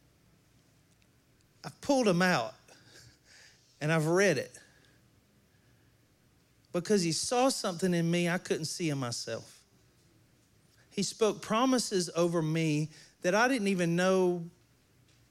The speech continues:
I didn't even know to think that way. But every time he saw me, he said, "I'm praying for you."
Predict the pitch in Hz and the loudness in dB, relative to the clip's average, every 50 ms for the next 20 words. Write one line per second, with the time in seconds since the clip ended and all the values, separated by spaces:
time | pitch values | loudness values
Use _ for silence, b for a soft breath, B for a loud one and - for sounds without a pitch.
0 | _ _ _ _ _ _ _ _ _ _ _ _ _ _ _ _ _ _ _ - | _ _ _ _ _ _ _ _ _ _ _ _ _ _ _ _ _ _ _ -8
1 | 196 247 240 220 208 196 170 151 - - - - 220 196 - - 127 123 110 - | -4 -2 0 2 2 2 2 0 -2 -4 -4 -4 -4 -4 -4 -6 -6 -6 -6 -6
2 | 113 110 113 107 107 - _ _ _ _ _ _ _ _ _ _ _ _ _ _ | -8 -12 -12 -12 -14 -16 _ _ _ _ _ _ _ _ _ _ _ _ _ _
3 | _ _ _ _ _ _ _ _ _ _ _ _ _ _ _ _ _ _ _ _ | _ _ _ _ _ _ _ _ _ _ _ _ _ _ _ _ _ _ _ _
4 | _ _ _ _ _ _ _ _ _ _ _ _ _ _ _ _ _ _ _ _ | _ _ _ _ _ _ _ _ _ _ _ _ _ _ _ _ _ _ _ _
5 | _ _ _ _ _ _ _ _ _ _ _ _ _ _ _ _ _ _ _ - | _ _ _ _ _ _ _ _ _ _ _ _ _ _ _ _ _ _ _ -20
6 | _ _ _ _ - 139 139 165 196 240 220 - 196 180 170 160 143 127 - - | _ _ _ _ -4 0 0 2 2 0 0 0 0 0 0 0 0 -2 -4 -4
7 | 165 165 156 143 127 123 123 - 127 123 123 113 - - 147 143 139 139 - 123 | -4 -2 -2 -2 -2 -4 -6 -6 -6 -6 -6 -8 -8 -8 -6 -6 -6 -8 -8 -10
8 | 117 120 120 131 139 | -10 -8 -8 -8 -8